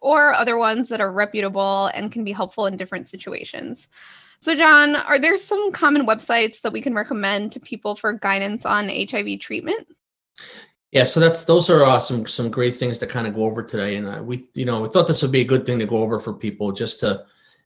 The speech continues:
Speaker 2: make sure that they, you know, know where to get information if they need it for H I V. So obviously, you know, when it comes to treatment for H I V infection, you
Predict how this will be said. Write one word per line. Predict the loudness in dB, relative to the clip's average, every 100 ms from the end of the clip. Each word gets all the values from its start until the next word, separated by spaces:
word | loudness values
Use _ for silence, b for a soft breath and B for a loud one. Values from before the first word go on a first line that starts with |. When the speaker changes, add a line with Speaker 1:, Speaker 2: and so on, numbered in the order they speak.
| _
Speaker 2:
make | -4 -2
sure | -2 -2
that | 2 0 0
they, | 0 0 -4 -6
you |
know, | -2
know | 4 6
where | 6
to | 4
get | 2 0
information | -2 -4 -4 -4 -4 -4
if | -4
they | -2
need | 0 -2
it |
for | -6 -8
H | -8 -6
I |
V. | -6 -6 -8 B B B 0
So | 6
obviously, | 8 8 6 6 6
you | 6
know, | 6
when | 4
it |
comes | 6 4 4
to | 2 2
treatment | 4 4 4 -2
for | -2
H | -2 0
I | 0
V | 0 -2
infection, | -4 -4 -4 -2
you | -4